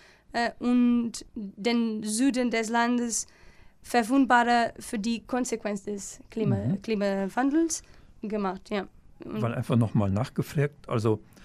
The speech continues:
Speaker 2: an sich sind ja Produkte wie Oliven, wie Mandeln,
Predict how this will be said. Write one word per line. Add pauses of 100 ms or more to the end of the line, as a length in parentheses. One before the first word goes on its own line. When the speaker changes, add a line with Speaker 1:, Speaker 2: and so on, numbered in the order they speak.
(380)
Speaker 2:
an
sich
sind
ja (240)
Produkte
wie
Oliven,
wie
Mandeln,